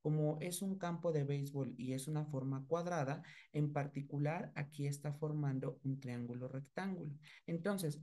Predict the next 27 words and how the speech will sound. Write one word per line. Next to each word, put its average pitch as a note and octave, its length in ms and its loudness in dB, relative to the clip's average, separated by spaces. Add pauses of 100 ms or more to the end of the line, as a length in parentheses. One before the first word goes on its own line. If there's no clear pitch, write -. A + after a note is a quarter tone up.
eh, D#3+ 340 2
nuestra D#3 520 0
función E3 680 0
como B3 300 -2
tal, - 420 -2 (320)
tendríamos D#3 600 2
nosotros D3+ 600 0
que D3 80 0
va C#3 120 4
a B2 60 -2
ser - 300 -8 (440)
Z C#3+ 640 -2 (180)
elevado C3 760 0
al C#3+ 160 0
cuadrado F3+ 640 -2 (380)
es D3 320 -2
igual E3 440 0 (360)
a C3 180 0
X D3+ 460 -2
elevado C3+ 400 0
al C3+ 120 -6
cuadrado E3 800 -2
más C3+ 460 0
Y C#3+ 340 -2
elevado A#2+ 600 -2 (120)
al C3+ 200 -4
cuadrado. A2+ 520 -4